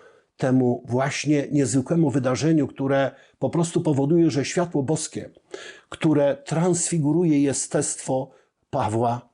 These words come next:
Szawła, który staje się Pawłem, jest po prostu czymś niesłychanym w dziejach świata. Dodajmy,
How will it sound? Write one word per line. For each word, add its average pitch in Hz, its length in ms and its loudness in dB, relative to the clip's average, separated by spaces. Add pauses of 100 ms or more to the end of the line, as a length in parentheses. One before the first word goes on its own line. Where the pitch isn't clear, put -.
(360)
Szawła, 110 580 0
który 110 280 -2
staje 131 340 -2
się - 180 -2
Pawłem, 104 600 -4 (560)
jest 135 240 0
po 143 100 0
prostu 143 600 -2 (280)
czymś - 480 -4 (120)
niesłychanym 127 840 0
w 92 60 -6
dziejach 101 280 -6
świata. - 600 -6 (520)
Dodajmy, 120 640 2